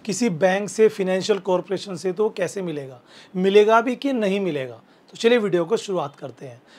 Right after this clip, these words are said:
चैनल पर नहीं हो तो सब्सक्राइब कर लीजिए, क्योंकि ये चैनल सपोर्ट करता है कॉमर्स स्टूडेंट को। वैसे आप अगर कॉमर्स से भी नहीं है तब भी आपके लिए बहुत सारी वीडियोज़, हेल्पफुल वीडियोज़ मिलेगी जो आपके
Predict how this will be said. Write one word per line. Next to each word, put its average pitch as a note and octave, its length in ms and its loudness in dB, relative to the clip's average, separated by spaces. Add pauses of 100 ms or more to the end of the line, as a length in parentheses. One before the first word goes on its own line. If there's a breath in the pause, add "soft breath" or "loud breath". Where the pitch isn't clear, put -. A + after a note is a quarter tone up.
(120 soft breath)
चैनल G3+ 280 2
पर A#3 120 2
नहीं A3+ 100 2
हो A3 40 4
तो G#3+ 80 2
सब्सक्राइब F#3 420 -2
कर E3+ 160 -4
लीजिए, E3 220 -4
क्योंकि F#3 220 -8
ये G3 180 0
चैनल G3 260 -4
सपोर्ट F3+ 360 -6
करता E3 320 -6
है F#3 140 -10 (340 soft breath)
कॉमर्स F#3 380 4
स्टूडेंट D3+ 440 -6
को। - 100 -20 (420 loud breath)
वैसे F3+ 200 0
आप G3 140 4
अगर G#3 160 2
कॉमर्स F3+ 340 -4
से G3+ 120 -2
भी G3+ 80 -4
नहीं F#3+ 100 -6
है G3+ 100 -6
तब F#3+ 100 -4
भी E3+ 160 -4
आपके F3+ 260 -2
लिए F#3+ 100 -2
बहुत D#3+ 220 -6
सारी F#3 200 -4
वीडियोज़, E3 420 -6 (340 loud breath)
हेल्पफुल F#3+ 340 0
वीडियोज़ F#3+ 340 0
मिलेगी F3 300 -4
जो F#3 120 -2
आपके G3+ 320 -4